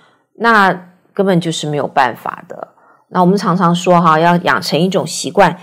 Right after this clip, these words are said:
是需要二十一天的，可不可以找一个随便什么东西，你就是下定决心说这二十一天，我就是每天都要做这件事情，然后撑过二十一天，看看怎么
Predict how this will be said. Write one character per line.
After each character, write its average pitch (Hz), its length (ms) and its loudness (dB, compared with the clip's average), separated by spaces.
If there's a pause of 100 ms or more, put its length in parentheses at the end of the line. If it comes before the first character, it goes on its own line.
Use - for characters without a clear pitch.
(180)
是 277 160 -8
需 294 140 0
要 262 100 8
二 254 180 8
十 165 200 0
一 160 160 -2
天 156 400 0
的， - 240 -4 (340)
可 226 140 2
不 262 120 4
可 233 200 2
以 202 160 4
找 - 260 0
一 147 100 -4
个 180 120 0
随 - 440 2
便 359 160 4
什 - 140 -4
么 117 80 -8
东 139 220 -4
西， 135 320 -10 (240)
你 165 120 -6
就 196 140 0
是 185 100 -4
下 180 220 4
定 175 180 2
决 127 140 -2
心 165 180 -4
说 165 200 -2
这 170 100 -2
二 196 180 4
十 156 200 -6
一 160 80 -6
天， 170 340 -4 (260)
我 165 80 -8
就 202 140 -4
是 208 100 -6
每 175 200 2
天 262 200 -6
都 294 80 2
要 208 140 6
做 180 180 2
这 170 160 -2
件 165 160 -2
事 156 220 -8
情， - 320 -18 (380)
然 170 180 2
后 165 380 2
撑 262 480 0
过 240 160 8
二 180 180 6
十 170 160 -4
一 151 160 -6
天， 151 340 -6
看 170 160 -6
看 151 160 -2
怎 - 140 -10
么 - 60 -18